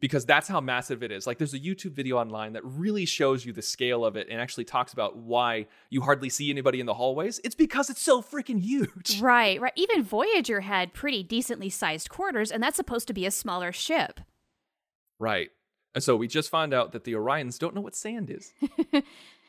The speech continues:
Speaker 2: Now, I love the fact that he's so in love with the warp core, he calls it up on the holodeck.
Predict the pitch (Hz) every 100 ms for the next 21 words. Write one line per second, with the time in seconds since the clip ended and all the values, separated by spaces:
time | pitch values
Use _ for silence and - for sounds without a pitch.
0 | _ 269 269 320 320 302 277 - 202 185
1 | 190 196 190 214 - - 240 233 214 214
2 | 190 180 185 - 196 190 285 - 269 247
3 | 214 190 190 175 170 151 156 107 80 -